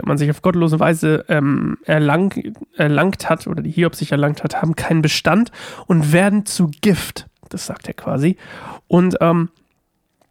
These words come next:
das ist das erste Mal hier übrigens, ach so, Honig und Milch übrigens, werdet ihr hören, das sind Symbole für, ähm, Wohlstand.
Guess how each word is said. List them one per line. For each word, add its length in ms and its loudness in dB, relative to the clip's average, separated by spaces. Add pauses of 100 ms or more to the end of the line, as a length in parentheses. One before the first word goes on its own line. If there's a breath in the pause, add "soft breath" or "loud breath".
(520)
das 120 2
ist 80 0
das 120 2
erste 320 0
Mal 140 4
hier 140 4
übrigens, 360 0
ach 60 0
so, 240 0
Honig 300 2
und 100 -2
Milch 340 2
übrigens, 600 -2
werdet 280 -2
ihr 100 2
hören, 120 4
das 140 -2
sind 100 0
Symbole 460 2
für, 420 0
ähm, 320 -2
Wohlstand. 640 0